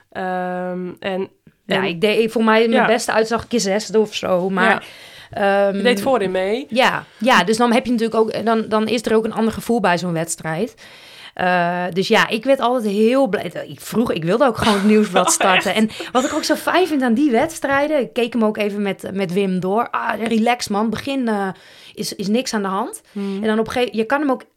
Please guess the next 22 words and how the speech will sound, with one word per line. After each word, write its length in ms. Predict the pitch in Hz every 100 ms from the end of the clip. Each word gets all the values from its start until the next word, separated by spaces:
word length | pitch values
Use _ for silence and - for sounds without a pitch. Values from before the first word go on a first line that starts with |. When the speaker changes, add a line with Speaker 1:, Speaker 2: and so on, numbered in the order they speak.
| _ _
Speaker 2:
indelen 480 | - 294 320 277 262
in 120 | 214
twee 260 | - 240 233
blokken. 540 | 202 214 220 - 160 160
Dus 140 | 196
het 200 | - -
finale 480 | 233 190 185 262 262
blok, 400 | 233 262 302 -
Speaker 1:
Ja. 160 | 196 185
Speaker 2:
die 80 |
begint 260 | 170 160 190
dan 140 | 185
ongeveer 300 | 175 202 -
bij 120 | 175 170
de 60 |
Haaghoek 520 | 160 185 220 233 233
dit, 160 | 196 220 -
dit 240 | 170 220
Speaker 1:
Ja, 100 | 196
Speaker 2:
keer. 260 | 214 247 339 339
Speaker 1:
ja. 180 | 190 175 - - -
Speaker 2:
Ehm, 760 | - 185 196 196 196 196 190